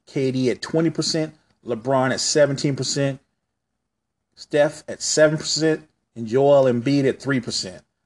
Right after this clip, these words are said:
I actually think the only reason Embiid is that low is because obviously the health concerns. If you knew that Joel Em-, Embiid was capable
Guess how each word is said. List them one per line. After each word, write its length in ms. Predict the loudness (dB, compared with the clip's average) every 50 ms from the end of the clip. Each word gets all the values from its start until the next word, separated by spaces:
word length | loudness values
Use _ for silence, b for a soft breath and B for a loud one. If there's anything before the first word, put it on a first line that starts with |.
| _ _ _ -4
I 140 | 0 2 2
actually 300 | 2 2 0 -2 -6 -4
think 260 | -2 -2 -4 -4 -2
the 160 | -2 0 2
only 260 | 2 2 4 2 2
reason 440 | 0 2 2 0 0 0 -2 -6 -6
Embiid 560 | -4 -4 -4 -2 -2 0 0 0 0 0 0
is 240 | -2 -2 -4 -6 -2
that 320 | 0 2 2 2 0 0
low 460 | 0 2 2 4 4 4 2 0 -4 _ _ _ _ _ _ _ -16
is 120 | -14 -12
because 340 | -10 -10 -6 -4 -2 -2 2
obviously 420 | 2 2 2 2 0 -2 -2 -2
the 140 | -2 -2 -4
health 400 | -2 0 0 2 2 0 0 -6
concerns. 580 | -12 -10 -8 -8 -6 -8 -8 -10 -12 -18 -20 -20 _ _ _ _ _ _ _ _ _ _ _
If 280 | -2 -2 -2 -2 -2 -2
you 180 | -2 0 0 2
knew 460 | 4 4 4 4 4 2 0 -4 -12 _ _ _ _ _
that 140 | -8 -8 -6
Joel 440 | -4 0 2 4 6 6 6 6 6
Em-, 240 | 4 4 0 -2 -4
Embiid 540 | -2 -2 -2 -2 0 0 2 2 2 2 0
was 100 | -2 -6
capable 720 | -8 -10 -4 0 2 2 2 0 -2 -6 -6 -8 -12 -12